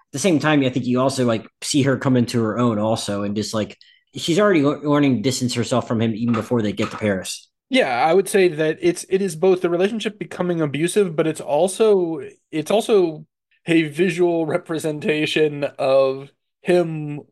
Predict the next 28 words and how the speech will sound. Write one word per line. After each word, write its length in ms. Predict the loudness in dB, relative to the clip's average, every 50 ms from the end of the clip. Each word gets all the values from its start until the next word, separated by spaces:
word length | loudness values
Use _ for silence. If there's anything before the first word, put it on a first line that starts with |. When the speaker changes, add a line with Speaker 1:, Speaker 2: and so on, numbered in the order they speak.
| _ -16
Speaker 2:
losing 600 | -12 -4 -2 0 0 0 0 0 0 0 0 -2
control 760 | -2 -4 -4 -2 0 2 4 4 4 4 2 2 0 0 0
of 280 | 0 0 -2 -2 -4
the 140 | -6 -6 -4
relationship. 960 | -4 -2 0 2 2 2 2 0 -4 -8 -10 -12 -8 -8 -6 -6 -6 -8 -10 _ _ _ -20 -20 -20 -20 _ _ _
I 200 | -2 0 0 0
mean, 260 | -2 -4 -6 -6 -6 -6
he 220 | -8 -8 -8 -8
starts 600 | -6 -8 -10 -2 0 0 2 0 -2 -6 -14 -14
with 380 | -8 -2 -2 -2 -2 -2 -6 -4
the 120 | -4 -2
most 320 | 0 2 2 2 0 -4
control, 580 | -10 -10 -10 -4 0 2 2 2 2 -2 -4 -4
literally 460 | -4 -4 -2 -2 -2 -2 -2 -2 -4
locking 520 | -4 -4 -2 0 0 0 0 -2 -8 -6 -4
her 200 | -2 0 0 0
in 80 | 0
a 60 | -2
steamer 500 | -6 -8 -6 -4 -2 0 0 0 0 -2
trunk 540 | -2 -2 -2 -2 -2 -2 -4 -8 -12 -14 -18 _ _ _ _ _ _ _
and 160 | -6 -6 -4 0
putting 240 | 0 0 0 0
her 140 | 0 0 2
on 140 | 2 2 0
a 60 | -2
boat. 500 | 0 0 2 2 2 0 -2 -4 -6 -12 -20
<laughs> 60 | -16 _ -16 -16 -16 -20 -14 -12 -12 -12 -4 _
Um, 440 | 2 4 4 4 2 0 -2 -12